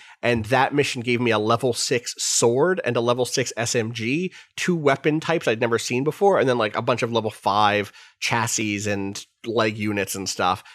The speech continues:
I was like, "Well, I gotta see this shit." So I made a new unit using that, that level five and level six stuff,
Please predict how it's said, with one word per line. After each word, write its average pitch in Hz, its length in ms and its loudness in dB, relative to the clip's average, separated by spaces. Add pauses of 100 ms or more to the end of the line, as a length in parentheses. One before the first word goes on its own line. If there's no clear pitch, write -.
I - 40 0
was 131 80 2
like, 131 60 4
"Well, 131 100 4
I 131 80 4
gotta 196 200 6
see 123 140 -2
this 170 160 4
shit." - 360 0 (140)
So 156 140 2
I 135 80 4
made 156 220 6
a 135 100 6
new 139 300 4
unit 131 500 4
using 120 460 0
that, 117 260 0 (140)
that 113 260 2
level 117 200 2
five 110 200 2
and 110 80 0
level 104 160 -2
six - 260 -4
stuff, 101 320 0